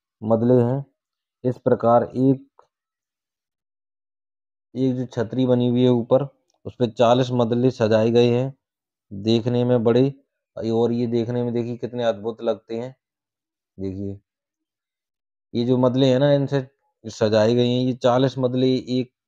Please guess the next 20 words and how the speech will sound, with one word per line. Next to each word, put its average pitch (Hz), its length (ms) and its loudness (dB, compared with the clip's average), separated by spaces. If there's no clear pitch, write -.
छतरी 117 300 -6
पे 120 140 0
लगे 117 220 0
हुए 120 280 -2
हैं, 135 180 -10
उस, - 140 -10
उनसे 113 540 -4
ये 123 200 0
सपोर्ट 123 440 -6
पा 113 140 4
रहे 113 200 -2
हैं। 135 160 -8
तो 101 60 -10
देखिए 107 260 -6
guys, 117 240 2
आप 113 180 2
लोगों 117 260 -2
को 110 160 -8
कैसा 113 240 -2
लगा, 113 220 -2